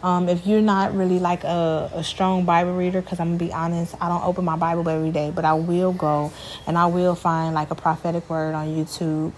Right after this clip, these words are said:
or God will, um, literally wake me up in the middle of the night, or, like, you know, before anybody else gets up, or he'll just, you know, you just gotta spend time in His presence, and, um, He will whisper to you, right?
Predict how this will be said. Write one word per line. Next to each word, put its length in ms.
or 200
God 360
will, 300
um, 320
literally 340
wake 280
me 180
up 140
in 60
the 60
middle 200
of 60
the 80
night, 280
or, 300
like, 240
you 120
know, 180
before 680
anybody 440
else 140
gets 240
up, 160
or 120
he'll 200
just, 320
you 100
know, 180
you 80
just 220
gotta 220
spend 320
time 260
in 60
His 200
presence, 460
and, 380
um, 360
He 180
will 160
whisper 460
to 160
you, 240
right? 320